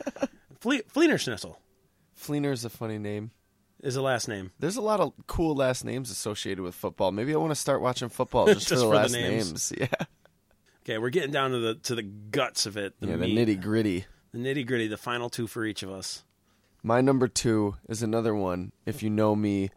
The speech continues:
Speaker 1: and if you know the franchises that I love and adore, you probably saw coming.
Speaker 2: Most
Speaker 1: There's,
Speaker 2: likely.
Speaker 1: there's three big ones. South Park's kinda one of 'em.
Speaker 2: Already had that, too.
Speaker 1: Pokemon's one of 'em.
Speaker 2: Had that.
Speaker 1: And now I got my other team,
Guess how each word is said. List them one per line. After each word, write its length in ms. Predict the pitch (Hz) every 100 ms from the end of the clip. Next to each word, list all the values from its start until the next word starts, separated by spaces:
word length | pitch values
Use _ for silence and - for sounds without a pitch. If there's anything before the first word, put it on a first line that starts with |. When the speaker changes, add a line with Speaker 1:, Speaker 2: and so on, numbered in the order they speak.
| _ _ -
Speaker 1:
and 140 | 107
if 160 | 104 -
you 80 | 104
know 380 | 104 104 104
the 100 | 104
franchises 800 | 95 - 98 101 107 92 101 98
that 140 | 104 92
I 80 | 90
love 320 | 90 95 98
and 80 | 98
adore, 520 | 90 101 92 85 90 _ _ _ _ _ -
you 120 | 117
probably 300 | - 110 101
saw 240 | - 104
coming. 400 | 107 110 80 78 104 _ _ _ _
Speaker 2:
Most 100 | 135
Speaker 1:
There's, 180 | 117 117
Speaker 2:
likely. 240 | 107 107
Speaker 1:
there's 180 | 117 113
three 320 | - 160 156
big 260 | 139 135 120
ones. 300 | 113 82 78
South 320 | - 120 -
Park's 280 | 135 117 -
kinda 300 | - 117 113
one 160 | 113 113
of 140 | 113
'em. 160 | 131 135 _ _
Speaker 2:
Already 200 | - 110
had 180 | 113 107
that, 160 | 104 98
too. 220 | 101 113 _ _ _ _ - -
Speaker 1:
Pokemon's 540 | 120 110 120 117 113
one 160 | 117 120
of 100 | 117
'em. 180 | 131 143
Speaker 2:
Had 180 | 98 98
that. 240 | 107 131 - _ _ _ _ _ _ -
Speaker 1:
And 140 | 117
now 220 | 123 131
I 80 | 127
got 240 | 127 127
my 160 | 123 120
other 240 | 120 113
team, 480 | 110 - 101 101 98